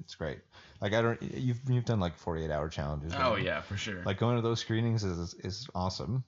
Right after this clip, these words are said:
Speaker 1: I think. And, like,
Speaker 2: Yeah.
Speaker 1: we've made films for those, and they've been, they've been garbage, but just, like, seeing everyone else's work in, in, like, a room together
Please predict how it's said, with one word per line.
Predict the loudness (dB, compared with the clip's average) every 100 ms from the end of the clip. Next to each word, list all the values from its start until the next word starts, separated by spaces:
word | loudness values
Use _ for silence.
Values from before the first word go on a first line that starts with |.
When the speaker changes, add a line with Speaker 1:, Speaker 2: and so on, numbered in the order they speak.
| -4
Speaker 1:
I | -6
think. | -2 -2 -4 -6 -4
And, | 0
like, | 2
Speaker 2:
Yeah. | 4 2
Speaker 1:
we've | 4
made | 4 2
films | 2 0 0
for | 0
those, | 0 0
and | 0
they've | 0 -2
been, | -2 0 -2 -6 _ -6
they've | -4
been | -4 -4
garbage, | -2 -2 -2 -4 -6
but | -6 -6
just, | -4 -4
like, | -6 -8 _
seeing | -6 -2 0 0 0
everyone | -2 -2 0
else's | -2 -4 -6
work | -6 -4 -4 -8 -18 _ _ _ _ _ -6
in, | -2 -2 -2 -4 -8
in, | -4 -4
like, | -4
a | -4
room | -4 -2 -2 -2 -4
together | -6 -6 -4 -4 -2